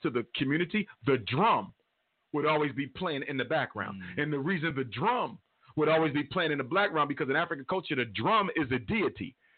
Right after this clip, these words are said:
Speaker 1: because the drum is the communication between us and the heavens. But not only that, our ancestors knew that when you put music to information,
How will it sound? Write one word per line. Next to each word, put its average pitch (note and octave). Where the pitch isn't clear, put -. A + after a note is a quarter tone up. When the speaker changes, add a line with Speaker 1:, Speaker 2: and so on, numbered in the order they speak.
Speaker 1:
because C#3+
the C#3
drum G#3
is D3+
the D3+
communication D#3+
between C3
us E3+
and D#3+
the C3
heavens. D3
But C3+
not F#3
only A3+
that, A2+
our C#3+
ancestors F3+
knew C#3+
that C#3
when C#3
you D3
put D#3+
music G3+
to G3
information, F#3+